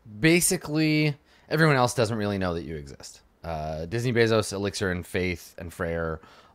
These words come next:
all kind of know that there is a team out there doing things they might wanna pay attention to, but they're, they're not, uh, they're not on top of you, uh, uh, at the moment anyway.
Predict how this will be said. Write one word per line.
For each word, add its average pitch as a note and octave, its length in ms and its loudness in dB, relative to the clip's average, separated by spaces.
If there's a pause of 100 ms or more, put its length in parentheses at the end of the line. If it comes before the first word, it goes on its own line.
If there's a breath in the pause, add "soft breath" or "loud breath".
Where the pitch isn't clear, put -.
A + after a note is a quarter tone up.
all G2+ 500 4
kind C#3+ 240 2
of A#2+ 120 2
know C3 480 6
that G#2+ 320 4 (320)
there G#2+ 160 0
is G#2 100 -2
a G2+ 60 -4
team A#2+ 300 -2
out G#2+ 120 -2
there A2+ 120 0
doing G#2+ 200 -2
things G#2+ 220 -4
they G#2+ 80 0
might G2+ 240 -2 (120)
wanna A#2 260 0
pay A#2+ 140 0
attention B2+ 360 -4
to, D3+ 240 -4 (340 loud breath)
but G#2+ 180 2
they're, F#2 320 2 (340)
they're G2 180 -2
not, E2+ 360 -2
uh, D#2+ 140 -10
they're F2+ 120 -6
not F2+ 180 -6
on D#2+ 180 -6
top D#2+ 280 -4
of C#2+ 180 -10
you, D#2 180 -10 (420)
uh, D2 360 -12 (240)
uh, G#1+ 240 -12 (300)
at - 100 -8
the F#2 80 -6
moment D2+ 420 -6
anyway. D#2 360 -10